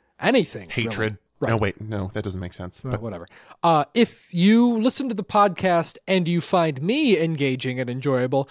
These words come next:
Speaker 1: you'll probably like the Just City.
Speaker 2: I think you're selling yourself short. I think you are more interesting
Speaker 1: <laughs>
Speaker 2: and a far better writer.
Speaker 1: That's probably not true. Uh, if it's, if you s-, listen to the podcast and you find Johannes to be the smart one, probably not,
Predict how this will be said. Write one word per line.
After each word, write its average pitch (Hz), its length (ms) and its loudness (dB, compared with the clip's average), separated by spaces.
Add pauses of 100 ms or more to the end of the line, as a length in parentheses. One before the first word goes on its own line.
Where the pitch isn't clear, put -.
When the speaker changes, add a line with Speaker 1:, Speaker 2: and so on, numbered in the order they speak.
(160)
Speaker 1:
you'll 320 140 0
probably 269 420 6
like 196 280 4
the 151 60 -10
Just 143 280 -2
City. 101 300 -6 (180)
Speaker 2:
I 113 80 2
think 127 200 -2
you're 117 100 2
selling 104 280 -2
yourself 98 380 -6
short. 78 320 -10
I 90 60 -8
think 110 280 -8
you 104 160 2
are 98 220 2
more 120 260 4
interesting 107 720 2 (160)
Speaker 1:
<laughs> - 180 -8
Speaker 2:
and 113 160 2
a 107 60 2
far 120 380 2
better 107 280 4
writer. 90 380 -6 (540)
Speaker 1:
That's 147 360 -4
probably 120 220 -6
not 95 100 -12
true. 104 140 -12 (260)
Uh, 175 440 6
if - 480 2
it's, - 400 0
if - 280 0
you 175 140 2
s-, - 180 -2 (100)
listen 185 280 0
to 175 60 2
the 160 80 -2
podcast 165 420 2
and 160 140 -2
you 151 80 0
find 147 240 0
Johannes 160 600 2 (360)
to 185 120 2
be 165 140 2
the 143 100 0
smart 147 380 0
one, 131 320 -2 (320)
probably 175 300 2
not, 135 260 -4